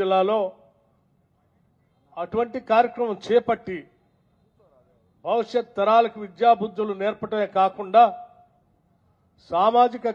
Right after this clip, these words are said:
కార్యక్రమాలు నిర్వహించుకోవటానికి కూడా వసతి ఏర్పాటు చేసుకునే ఈ భవన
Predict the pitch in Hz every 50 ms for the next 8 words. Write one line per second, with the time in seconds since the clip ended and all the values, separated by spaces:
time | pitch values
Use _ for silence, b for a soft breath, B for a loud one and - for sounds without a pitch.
0 | - - 190 202 226 226 - - 226 220 226 226 220 202 185 196 214 240 220 214
1 | 220 220 - - 214 214 214 214 208 202 202 196 - - 202 202 208 202 185 170
2 | - - - - _ _ _ _ _ _ _ _ _ _ _ _ - 135 156 165
3 | - - 240 240 247 247 220 214 220 214 - - 214 208 208 190 190 208 196 196
4 | - 208 202 202 196 190 160 151 165 190 208 202 160 143 165 175 202 214 214